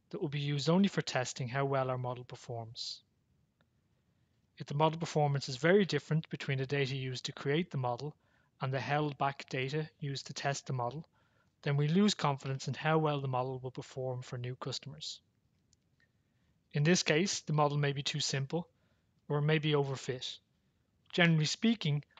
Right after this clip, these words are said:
we would like to see a similar performance level for both the training data and the testing data. To run this, we can use the split sample validation procedure,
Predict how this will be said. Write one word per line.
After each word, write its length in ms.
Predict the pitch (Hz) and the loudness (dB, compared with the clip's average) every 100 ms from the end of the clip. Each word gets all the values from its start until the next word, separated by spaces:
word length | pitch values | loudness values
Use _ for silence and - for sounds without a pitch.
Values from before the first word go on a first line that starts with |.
| - | -8
we 60 | 147 | -4
would 160 | 143 | 0
like 140 | 143 143 | 0 0
to 100 | 143 | -4
see 160 | - | -2
a 60 | 139 | 0
similar 420 | - 214 220 196 | 4 8 8 8
performance 640 | 185 175 - 139 139 135 | 4 0 0 0 0 -2
level 340 | 139 131 127 127 _ _ - | -2 -2 -4 -8 _ _ -12
for 100 | 143 | -2
both 240 | 135 135 | -2 -2
the 80 | 143 | -4
training 460 | - 165 160 160 | 0 4 6 4
data 400 | 143 127 123 127 - _ _ - | 2 0 -2 -8 -10 _ _ -4
and 280 | 156 151 143 | 0 2 0
the 100 | 135 | -4
testing 460 | - 123 - 127 120 | -4 -6 -6 -8 -8
data. 340 | 117 113 139 _ _ - - _ _ _ _ _ _ _ _ _ _ _ _ _ _ _ _ _ _ _ _ _ _ _ _ _ _ _ - - _ _ - | -10 -12 -16 _ _ -20 -20 _ _ _ _ _ _ _ _ _ _ _ _ _ _ _ _ _ _ _ _ _ _ _ _ _ _ _ -20 -20 _ _ 0
To 120 | 180 | 6
run 220 | 233 254 | 8 8
this, 360 | 156 165 - - | 8 4 0 -4
we 80 | |
can 200 | 147 143 | -2 2
use 180 | 147 143 | 2 2
the 80 | 139 | -2
split 400 | - - 160 156 | -4 0 0 0
sample 420 | - 135 135 139 | 0 0 -2 -4
validation 640 | 127 123 127 120 120 - 120 | -2 -2 -2 -4 -4 -4 -6
procedure, 480 | 123 123 117 - | -6 -6 -10 -14